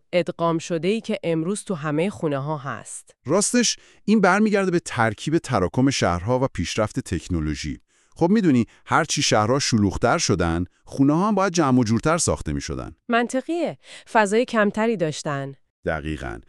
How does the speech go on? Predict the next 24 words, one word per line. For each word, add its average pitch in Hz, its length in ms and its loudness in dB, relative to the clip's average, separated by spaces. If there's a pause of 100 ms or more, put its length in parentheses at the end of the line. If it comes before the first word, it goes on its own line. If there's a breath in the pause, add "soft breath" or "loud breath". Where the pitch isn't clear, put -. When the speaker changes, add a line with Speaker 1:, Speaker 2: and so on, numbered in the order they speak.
(260 soft breath)
Speaker 2:
و 185 100 2
مهمتر 208 480 0
از 180 200 -2
اون، 180 240 2 (220 soft breath)
لوله‌کشی 170 760 0
داخلی 143 600 0
و 139 60 2
تهویهٔ 98 720 0
بهتر 104 580 0 (100)
باعث 151 320 0
شد 175 260 -2
که - 200 -6
آب 151 260 -2
و 160 80 2
آتیش 123 460 -2
بتونن 147 360 0
با 123 160 0
خیال 113 440 0
راحت 101 680 -2
وارد 90 380 -2
نقشهٔ 92 500 -2
اصلی 82 360 -4
خونه 80 300 -4
بشن. 67 320 -8